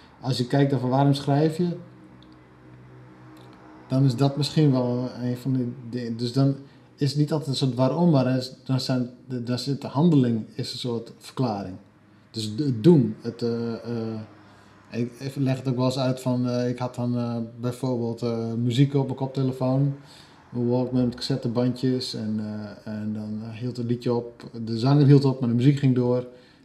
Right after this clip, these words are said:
En dan ging ik zelf soms nog door. Dan bedacht ik nieuwe teksten of ik zat een beetje te ad-libben of zo.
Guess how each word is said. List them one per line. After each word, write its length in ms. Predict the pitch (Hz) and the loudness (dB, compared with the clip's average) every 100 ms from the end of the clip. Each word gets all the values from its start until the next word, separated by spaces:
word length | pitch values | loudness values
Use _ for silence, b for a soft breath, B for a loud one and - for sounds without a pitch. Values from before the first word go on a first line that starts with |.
| - | -8
En 120 | 120 | -4
dan 80 | 120 | 0
ging 200 | 139 135 | 4 4
ik 100 | 131 | 4
zelf 360 | 139 131 127 | 0 0 -2
soms 240 | - 127 123 | -2 -2 -2
nog 160 | 113 | -2
door. 280 | 107 131 98 | 2 2 2
Dan 120 | 107 | -4
bedacht 280 | 107 120 - | -4 -6 -4
ik 80 | 117 | -2
nieuwe 240 | 120 117 | 0 0
teksten 420 | - 123 - 127 117 | 0 -2 -4 -6 -6
of 80 | |
ik 60 | 110 | -6
zat 180 | - 110 | -10 -8
een 60 | |
beetje 160 | 110 110 | -8 -8
te 180 | - 120 | -10 -8
ad-libben 560 | 117 117 127 120 117 | -4 0 2 2 -2
of 80 | 117 | -6
zo. 280 | - 117 | -8 -8